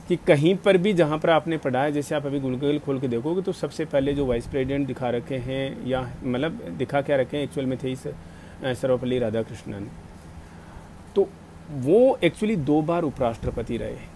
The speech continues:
obvious सी बात है, आपने उनको एक ही count किया है। अ, हामिद अंसारी साहब दो बार रहे, आपने उनको एक ही बार count किया है, तो इस हिसाब से चौदह ही आएंगे, ठीक है। Same ऐसे ही, अ,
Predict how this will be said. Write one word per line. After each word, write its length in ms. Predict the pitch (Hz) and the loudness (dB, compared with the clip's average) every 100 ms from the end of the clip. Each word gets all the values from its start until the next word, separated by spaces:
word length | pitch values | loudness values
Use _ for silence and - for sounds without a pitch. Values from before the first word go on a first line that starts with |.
| - - - - 123 | -18 -16 -12 -6 -4
obvious 280 | 113 156 | 0 -2
सी 140 | 151 185 | 0 -4
बात 280 | 160 147 156 | -4 -4 -6
है, 140 | 165 - | -8 -4
आपने 320 | 117 117 143 | -4 -2 -4
उनको 280 | 131 120 147 - | -6 -4 -6 -2
एक 180 | 110 110 151 | -2 -2 -4
ही 60 | |
count 300 | 147 113 101 | -4 -6 -8
किया 260 | - - - | -10 -10 -10
है। 140 | 123 - - - - - - - - - - - | -12 -16 -18 -20 -20 -18 -18 -18 -18 -18 -18 -12
अ, 440 | 117 110 107 110 110 | -8 -4 -4 -4 -6
हामिद 460 | 107 - 127 156 156 | -6 0 4 4 4
अंसारी 400 | 151 151 143 143 | 4 4 2 2
साहब 260 | 151 139 | 0 0
दो 240 | 120 120 120 | 0 0 2
बार 240 | 123 127 | 2 2
रहे, 360 | 120 113 123 127 - | 0 -2 -4 -6 -4
आपने 280 | 117 - | -6 -6
उनको 240 | 120 113 127 | -8 -8 -4
एक 160 | 113 107 | -4 -2
ही 60 | 117 | -2
बार 180 | 113 | -2
count 300 | 110 113 104 | -2 -8 -10
किया 280 | 104 - - | -10 -10 -10
है, 160 | 131 139 - | -10 -14 -12
तो 100 | - | -10
इस 160 | 127 - | -10 -10
हिसाब 280 | 127 123 117 | -10 -10 -8
से 140 | 147 | -8
चौदह 280 | 135 110 113 | -2 0 2
ही 140 | 120 | 0
आएंगे, 280 | 101 80 78 - - - - - - | -2 -8 -12 -14 -18 -18 -20 -18 -8
ठीक 200 | 139 - | -6 -6
है। 80 | 220 - - - - - - - | -10 -14 -20 -20 -20 -20 -6 6
Same 260 | 185 226 - 156 | 8 8 6 4
ऐसे 380 | 151 143 214 | 4 6 10
ही, 440 | 202 160 160 175 | 10 8 4 2
अ, 40 | 196 | 0